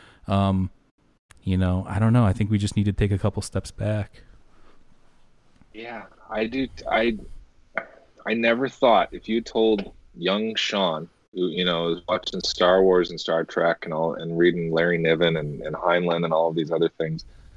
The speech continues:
Speaker 2: if you had told him that when he was in his middle age, he would be considering telling people to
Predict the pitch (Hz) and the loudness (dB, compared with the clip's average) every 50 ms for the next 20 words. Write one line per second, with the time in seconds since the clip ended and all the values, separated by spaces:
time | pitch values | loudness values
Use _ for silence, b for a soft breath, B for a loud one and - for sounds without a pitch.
0 | b - 87 92 - - 104 107 113 127 139 143 120 - - - - 117 113 107 | b 0 0 0 2 4 6 6 8 8 6 6 4 2 -2 -2 0 2 2 2
1 | 101 107 113 107 101 98 90 80 73 82 87 85 85 82 - 104 95 92 87 87 | 0 0 -2 -2 -2 -2 -2 -4 -2 -2 -4 -4 -6 -6 -4 -2 0 2 2 2
2 | 80 85 90 85 82 73 - 85 85 85 82 82 80 78 78 80 78 73 71 69 | 2 2 0 -2 -4 -4 -4 -2 -2 0 2 2 2 4 2 2 2 0 -2 -6
3 | - - _ - - - - 85 82 82 80 76 73 80 78 78 76 - - - | -10 -16 _ -18 -10 -4 -2 0 2 2 0 0 0 0 0 0 0 -2 -8 -12
4 | - 82 78 - - - 101 95 95 92 90 87 85 80 78 76 - _ _ - | -12 -6 -4 -4 0 2 2 4 4 4 4 4 2 0 -2 -8 -12 _ _ -14
5 | - - 95 92 92 92 90 82 - 104 98 85 76 - 85 78 76 - | -4 0 2 2 2 2 0 0 0 0 0 0 2 0 -2 -2 -2 -6